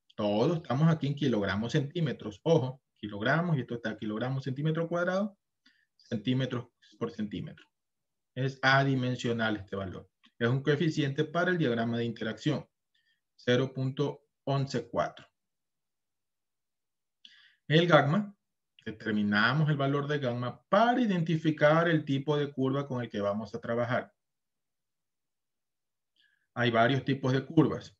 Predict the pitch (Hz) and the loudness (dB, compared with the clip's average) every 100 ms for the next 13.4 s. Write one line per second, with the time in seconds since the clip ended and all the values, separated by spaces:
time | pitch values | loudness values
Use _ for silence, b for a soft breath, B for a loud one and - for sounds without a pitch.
0 | _ - 104 104 - 113 107 101 - _ | _ -10 -10 -10 -10 -10 -8 -12 -14 _
1 | _ - 123 131 127 127 123 113 104 98 | _ -8 -4 0 0 2 2 2 2 -4
2 | - 165 175 170 139 127 117 117 139 147 | 0 2 2 0 0 0 -2 -2 -2 -2
3 | - _ - 131 180 214 208 175 165 226 | -6 _ -12 -2 0 2 2 2 -2 -6
4 | - _ _ _ - 123 117 107 95 - | -10 _ _ _ -2 2 2 2 0 -2
5 | - 156 156 170 175 165 - - b b | -4 0 2 4 2 2 -6 -10 b b
6 | 135 151 156 160 - 202 226 214 208 208 | 2 4 4 2 0 0 2 2 2 0
7 | - 202 190 180 196 196 131 131 139 135 | -2 0 0 0 0 2 2 4 2 2
8 | 123 113 107 - - 127 127 131 120 147 | 0 0 0 -2 -6 -6 -4 -4 2 4
9 | 147 147 135 117 - 113 127 160 160 127 | 4 2 0 -2 -4 -4 -4 -4 -4 -4
10 | 127 135 139 160 160 208 156 - - - | -4 -4 -4 -2 -2 -2 -4 -6 -14 -20
11 | _ _ _ _ _ _ - 113 117 131 | _ _ _ _ _ _ -6 0 2 2
12 | 123 120 135 135 120 - 156 120 127 123 | 0 0 -2 -2 -2 0 0 0 -2 0
13 | - 131 104 - | 2 2 2 -8